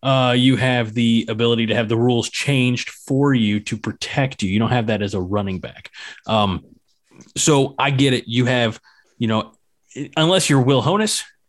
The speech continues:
and you're gonna be in college for your nineteenth year, um, <laughs> uh, you, you have,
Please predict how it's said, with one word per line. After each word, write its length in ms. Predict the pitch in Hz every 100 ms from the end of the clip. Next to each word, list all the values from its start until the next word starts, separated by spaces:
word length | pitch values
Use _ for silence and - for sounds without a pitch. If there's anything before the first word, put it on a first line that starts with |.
| _ 127
and 380 | 123 120 120
you're 260 | 107 123 120
gonna 180 | 127 123
be 160 | 120 113
in 100 | 104
college 360 | 131 131 139
for 140 | 135 117
your 140 | 104
nineteenth 560 | 113 131 - 135 117 110
year, 500 | 104 165 240 254 - - - - -
um, 600 | 123 113 107 101 98 -
<laughs> 1080 | 101 95 - - - - - - - - -
uh, 100 | 123
you, 240 | 117 135 151
you 180 | 139 143
have, 340 | 165 160